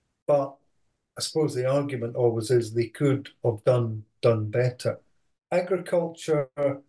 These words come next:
was, and a bit of a tradition in Italy, was kind of left a bit to its own devices. There wasn't that much investment, particularly in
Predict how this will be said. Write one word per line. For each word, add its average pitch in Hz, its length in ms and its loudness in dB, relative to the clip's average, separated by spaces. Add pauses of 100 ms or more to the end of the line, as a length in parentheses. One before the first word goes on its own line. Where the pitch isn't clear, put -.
(580)
was, 143 400 -2
and 143 180 -2
a 135 140 -4
bit 170 200 0
of 156 120 2
a 127 160 4
tradition 165 520 0
in 127 80 0
Italy, 127 460 -2
was 123 220 -2
kind 180 400 0
of 131 100 0
left 143 500 -2
a 127 60 0
bit - 380 4
to 135 120 0
its - 200 -4
own 127 260 2
devices. 131 640 -2
There 127 100 0
wasn't 160 520 2 (760)
that 180 480 0
much 139 380 -2
investment, 127 720 4
particularly 139 520 0
in 151 140 -2